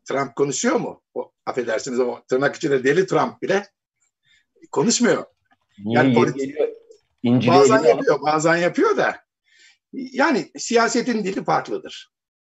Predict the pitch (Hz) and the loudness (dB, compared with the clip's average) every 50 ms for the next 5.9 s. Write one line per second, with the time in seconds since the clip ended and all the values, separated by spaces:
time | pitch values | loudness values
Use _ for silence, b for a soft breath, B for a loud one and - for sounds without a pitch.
0 | _ _ - - - 160 151 147 - 170 156 208 190 165 147 131 - 139 123 110 | _ _ -10 -4 -2 -2 -2 -2 -4 -6 -4 -4 -4 -4 -4 -2 -2 -2 -2 -2
1 | - - 175 160 - - - 110 107 - 143 131 - - - - - _ _ _ | -4 -6 -6 -8 -8 -6 -6 -6 -4 -4 -6 -6 -6 -8 -14 -18 -20 _ _ _
2 | _ _ _ _ _ _ - - 85 - - - 92 - - _ - - - 143 | _ _ _ _ _ _ -16 -14 -14 -14 -12 -14 -14 -14 -10 _ -4 -4 -4 -4
3 | - - _ _ _ _ _ _ _ _ - - 233 107 110 - - - - 175 | -8 -10 _ _ _ _ _ _ _ _ -12 -8 -6 -6 -6 -6 -6 -4 -4 -2
4 | 180 - 339 320 - 226 202 196 - 180 - - 180 175 170 180 156 180 165 165 | 0 2 2 2 2 2 2 2 2 0 2 2 0 0 0 0 2 2 2 2
5 | 151 - - - - 147 - - 196 185 170 233 220 170 104 85 - - | 2 0 -2 -4 -4 -4 -2 -2 0 0 0 0 -2 -4 -6 -10 -14 -18